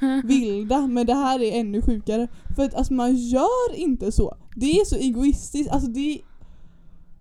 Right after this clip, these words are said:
Speaker 2: åh, det är så själviskt gjort. Alltså, det är liksom... Nej.
Speaker 1: Ja, eh, men det känns ver-, alltså, jag tycker det känns som en så här grej som någon, någon person i typ en bok kan göra.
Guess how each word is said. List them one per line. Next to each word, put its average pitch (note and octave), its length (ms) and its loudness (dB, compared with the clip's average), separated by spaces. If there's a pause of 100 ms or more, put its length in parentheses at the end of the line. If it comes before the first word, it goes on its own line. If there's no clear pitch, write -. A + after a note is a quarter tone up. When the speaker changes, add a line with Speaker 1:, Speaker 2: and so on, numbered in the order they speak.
Speaker 2:
åh, - 80 -18 (260)
det E4+ 60 -16
är D#4 40 -14
så D#4+ 120 -14
själviskt F#4+ 720 -2
gjort. - 300 6
Alltså, C#4+ 220 0
det C#4+ 300 -2
är C#4 40 -6
liksom... A3 440 -4 (1300)
Nej. A3 140 -2
Speaker 1:
Ja, A#3+ 260 6 (460)
eh, A3+ 600 0 (680)
men A#3+ 220 4
det A#3+ 260 2
känns C#4 300 -2
ver-, C4 220 -2
alltså, A#3+ 160 -2
jag B3 180 2
tycker C#4+ 180 -4
det A#3 160 2
känns G#3+ 360 0
som G#3+ 160 -2
en G#3 120 0
så A3 120 -4
här F#3+ 300 0 (640)
grej G#3 420 2
som G3+ 300 -2
någon, G3+ 360 -4 (840)
någon G#3+ 340 0
person G3 500 0
i G3 80 -4
typ - 240 -6
en F#3 160 0
bok D4 680 -2
kan C4+ 180 -2
göra. A3+ 380 -4